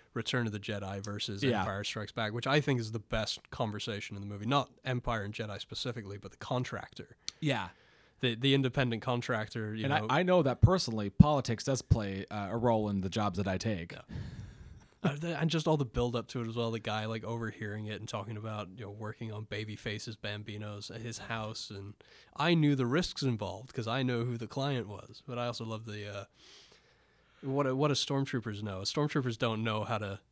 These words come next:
Speaker 1: install a toilet main. They just know killing in white uniform. <laughs> That's an excellent piece of dialogue.
Speaker 2: I, um, I do think it's funny that, uh,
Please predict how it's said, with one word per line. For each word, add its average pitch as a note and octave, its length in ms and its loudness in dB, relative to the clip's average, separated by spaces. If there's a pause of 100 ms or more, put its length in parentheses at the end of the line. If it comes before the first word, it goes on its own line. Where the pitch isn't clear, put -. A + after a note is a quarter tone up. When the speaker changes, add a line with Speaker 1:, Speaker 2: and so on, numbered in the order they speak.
(200)
Speaker 1:
install A2+ 460 0
a F#2+ 40 -4
toilet A2 380 -2
main. A#2 220 0
They B2+ 100 2
just C3+ 180 -4
know G#2+ 120 -2
killing C3 340 0
in G#2 100 -2
white G#2+ 200 -2
uniform. C#3 560 6 (1160)
<laughs> F3+ 100 4 (1700)
That's - 140 -14
an - 60 -20 (180)
excellent B2 500 0
piece G#2+ 220 -4
of G#2 80 -8
dialogue. F#2+ 440 -6 (2000)
Speaker 2:
I, F3+ 200 10
um, C#3+ 320 6 (480)
I F#3+ 60 12
do F#4 160 12
think F4 160 6
it's - 120 4
funny C#3+ 300 6
that, G#2+ 220 4
uh, F#2 260 2